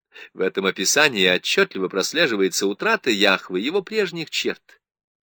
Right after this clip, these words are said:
Он появляется здесь не в огне или вихре. Превращение его в духовное божество,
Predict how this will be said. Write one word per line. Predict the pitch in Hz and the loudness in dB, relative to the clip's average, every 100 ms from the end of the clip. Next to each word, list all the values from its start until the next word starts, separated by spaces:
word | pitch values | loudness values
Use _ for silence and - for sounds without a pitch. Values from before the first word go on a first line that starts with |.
| _ - | _ -10
Он | 107 | -6
появляется | 95 104 104 110 110 110 | 0 2 4 4 4 0
здесь | 101 110 - | 0 2 2
не | 113 | 4
в | 120 | 4
огне | 107 107 110 123 147 | 2 0 2 4 4
или | 156 165 | 2 -4
вихре. | 165 160 - 107 - _ _ _ _ _ _ _ - - | -6 -8 -10 -16 -16 _ _ _ _ _ _ _ -20 -18
Превращение | - 95 95 - - 202 160 104 | -8 -2 0 0 2 2 2 0
его | 90 82 | -2 -4
в | |
духовное | - 123 - - 156 143 135 127 | -6 -10 -8 -2 0 0 -2 -2
божество, | 113 101 107 - 101 92 | -4 -6 -6 -4 -2 -2